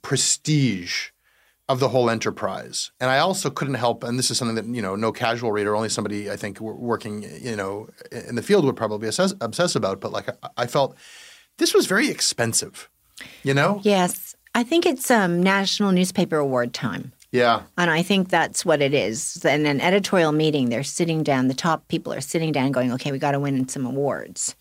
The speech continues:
Speaker 2: I mean, I, I think it's great to start bringing in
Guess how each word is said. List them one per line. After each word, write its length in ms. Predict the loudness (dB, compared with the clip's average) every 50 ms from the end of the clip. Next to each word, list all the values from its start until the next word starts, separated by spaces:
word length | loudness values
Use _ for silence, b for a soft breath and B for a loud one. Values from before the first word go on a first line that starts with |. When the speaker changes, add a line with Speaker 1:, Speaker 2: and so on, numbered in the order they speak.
| B B B B B B B B _ 4
Speaker 2:
I 80 | 6
mean, 200 | 8 8 8 8
I, 280 | 6 6 4 4 4 2 4
I 160 | 4 4 4 4
think 240 | 4 4 4 6
it's 280 | 4 2 2 0 -4 -4
great 640 | -4 _ -2 2 4 4 6 6 4 2 2 -2 _ -4
to 100 | -4 -4
start 380 | -2 0 2 2 2 2 2
bringing 320 | 2 2 2 2 2 2 2
in 340 | 2 2 0 0 -2 -6